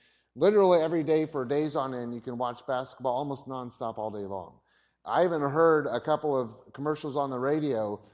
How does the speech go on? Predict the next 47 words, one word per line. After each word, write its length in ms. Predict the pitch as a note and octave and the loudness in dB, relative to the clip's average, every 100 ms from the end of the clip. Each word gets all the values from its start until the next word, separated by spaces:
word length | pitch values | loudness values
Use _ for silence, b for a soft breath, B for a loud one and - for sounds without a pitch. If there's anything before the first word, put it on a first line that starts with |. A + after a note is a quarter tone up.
| b | b
advertising 760 | C3 D3+ D#3 D#3+ E3 D#3+ D3+ B2 | 0 0 0 -2 0 0 -2 -4
guys 500 | C3 C3+ D3+ C3+ C3 A#2+ | -2 0 -2 -4 -14 -12
and 140 | A#2+ | -10
people, 300 | C#3+ D3 D#3 | -10 -6 -2
to 60 | C3+ | -2
ha-, 140 | C#3 | -4
mostly 360 | A2 D3+ D3+ A#2 | -2 -2 -2 -6
guys, 380 | G#2 G#2 A2+ - b b - | -2 -2 -4 -10 b b -4
to 80 | D#3+ | -2
have 120 | C#3 | -2
surgeries 720 | - G#3 A3+ G#3 D#3 D3 C3 | 0 10 10 10 2 0 0
during 240 | D#3 D3+ | -2 -2
March 280 | C#3+ C#3+ C#3 | -2 -2 -4
Madness 420 | D3+ D#3 C#3 G#2 | -6 -6 -6 -8
so 140 | - C3+ | -8 -4
they 200 | C3 B2+ | -4 -4
can 180 | - C#3+ | -8 -12
have 120 | C#3 | -8
an 80 | C#3 | -8
excuse 460 | C3 - F3+ F3 | -10 -10 -8 -8
to 60 | - | -4
watch 260 | C#3 C3+ - | -4 -4 0
basketball. 760 | E3 G3+ G3+ C#3+ G#2+ F2+ E2 b b b b | 0 0 -2 -8 -6 -6 -8 b b b b
So 280 | _ F#3+ F#3+ | _ 8 10
I 200 | F#3 F3+ F#3 F3 | 10 8 6 2
assumed 420 | D3+ C4 C#4 A3+ | 2 4 6 6
that 140 | F3+ | 2
Ted 320 | - A3 B3 F3+ | 4 6 6 6
was 160 | E3+ | 2
a 60 | D#3+ | 2
March 320 | E3 E3+ - | 2 2 2
Madness 440 | F3+ A3+ G3 D3 | 2 4 2 -2
fan 280 | - E3+ D#3+ | -2 -2 -2
when 120 | D#3+ D#3+ | -2 -2
I 40 | |
heard 200 | E3 F3 | 0 0
that 120 | D#3+ | 2
he 80 | D#3+ | 2
was 140 | D#3+ D3+ | 0 0
a 40 | |
s-, 200 | D3 - D3 | -6 -8 -2
a 100 | D#3 | -2
surgery 460 | - A3 B3 E3+ C#3 | 2 4 4 2 -2
coming 340 | D3 C3 B2 | -2 -4 -6
up. 220 | A#2 A2 _ _ _ _ _ _ _ | -6 -10 _ _ _ _ _ _ _
And 380 | C3+ C#3 C3+ | -8 -6 -6
so, 520 | A#2+ D#3 C#3 C3 B2 | -6 -2 0 0 -2